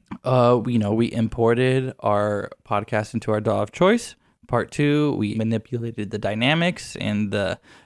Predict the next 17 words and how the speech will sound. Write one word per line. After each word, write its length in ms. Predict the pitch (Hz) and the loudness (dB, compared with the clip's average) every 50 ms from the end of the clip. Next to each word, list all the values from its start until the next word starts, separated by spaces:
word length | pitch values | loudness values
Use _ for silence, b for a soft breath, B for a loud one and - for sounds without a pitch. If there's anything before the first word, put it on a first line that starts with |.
| b b - | b b -4
uh, 100 | - 107 | -2 -2
the 200 | 104 113 - - | 0 -2 -2 -2
E 80 | 120 113 | -4 -4
Q. 540 | - - 208 214 214 208 208 208 214 214 208 b b b b | -4 0 2 4 6 6 6 6 4 2 0 b b b b
And 120 | - 120 - | -2 0 2
part 260 | - 127 120 - - | 2 2 2 0 -2
three, 720 | - - - - - 180 196 202 196 196 196 196 196 196 160 | -8 -16 -20 -8 -2 0 2 2 4 2 2 2 2 0 0
we 200 | - 117 117 113 | 0 2 0 0
did 380 | 113 107 107 107 110 107 113 - - _ _ _ _ | 2 2 2 2 2 0 -2 -4 -12 _ _ _ _
all 240 | - 113 120 113 113 | 0 2 2 4 4
of 200 | 107 110 107 107 | 2 0 -2 -2
the 240 | 117 - - - - | -2 -4 -2 0 0
editing. 440 | 151 156 165 165 160 170 170 170 165 | 0 0 2 0 2 2 2 2 2
We 80 | 143 123 | 2 0
took 220 | - - 123 - | 0 0 -2 0
out 180 | 120 113 113 110 | 2 2 2 2
all, 760 | 113 107 107 110 110 110 110 107 104 92 - - - - | 2 2 2 2 2 2 2 0 0 -2 -4 -6 -10 -16